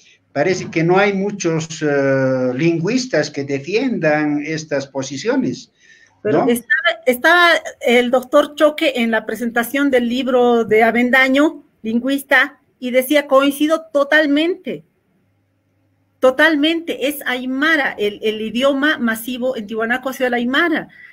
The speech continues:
Speaker 2: No tiene lógica, la difusión del aymara es la misma en el mapa. Si sobreponemos el mapa del idioma aymara al mapa, eh, que ocupa-, ocupó el territorio tihu-, de Tiwanaku, es el mismo.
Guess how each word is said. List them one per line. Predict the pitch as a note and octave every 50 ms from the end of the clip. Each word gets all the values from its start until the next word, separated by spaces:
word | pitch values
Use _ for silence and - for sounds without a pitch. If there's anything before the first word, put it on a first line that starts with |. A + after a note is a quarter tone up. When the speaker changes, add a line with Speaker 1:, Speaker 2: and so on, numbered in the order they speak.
| _ _
Speaker 2:
No | - A#3+ C#4 D4+ D4
tiene | - D4+ D#4+ E4 D#4 D4 D#4+ D#4 D4
lógica, | B3+ C4 C#4 D4 C#4+ - C#4+ C#4+ - D4+ D#4 D#4+ - _ _ _
la | - A#3 A3 A3
difusión | G#3 A3 G#3 - A#3+ A3+ A#3 - E4+ F#4+ G#4
del | F#4 D#4+ D#4
aymara | C#4+ C4+ C4+ C#4 C#4 C#4+ C#4+ -
es | - B3 B3+ -
la | A#3+ A#3
misma | A#3+ C4 D4 D4+ D4 D4 C4 C#4 D#4 F4 - _ _ _ _ _
en | - G#3+ G3+ G#3+
el | G#3+ A3
mapa. | G#3+ A#3+ C4+ C#4 C#4 - - E4 G4+ - - _ _ _ _ _ _ _ _
Si | - - - A#3+
sobreponemos | - C#4 C4+ C4+ C#4 C#4 C#4 C#4 E4 E4+ F4+ F4 - C#4+
el | C4 C4
mapa | C4 C#4 C#4+ C#4+ - G#3
del | F#3+ G#3 G3+
idioma | G#3+ G3 B3 C4 C4 B3 A#3+
aymara | A#3 A#3 B3 B3+ B3 A#3 E3+ - - _ _ _ -
al | F#3+ F#3+ G#3
mapa, | A3+ A#3+ C4+ C#4+ D4 - A#3+ G3+ - - - - -
eh, | A3 G#3 G3+ G3+
que | G3+ A3
ocupa-, | G#3+ A#3 A#3 A3+ - C#4 C#4 C#4 - G#3 A3 G#3+
ocupó | G#3+ - A#3 G#3+ - - C4 C4
el | C4 C4
territorio | - A#3+ A3+ A#3 A#3 A#3+ B3+ B3 A#3+ A#3+ A#3+
tihu-, | A#3+ A3+ G#3+
de | G3 G3+
Tiwanaku, | G3 A3+ A3 A#3 A#3+ A#3+ B3+ B3+ B3+ D#4 D#4+ - - - - - _
es | - C#4+ -
el | F4 E4 D#4 D4+
mismo. | E4 G#4+ B4+ B4+ - - A#3+ F3+ C#3+ C3 D3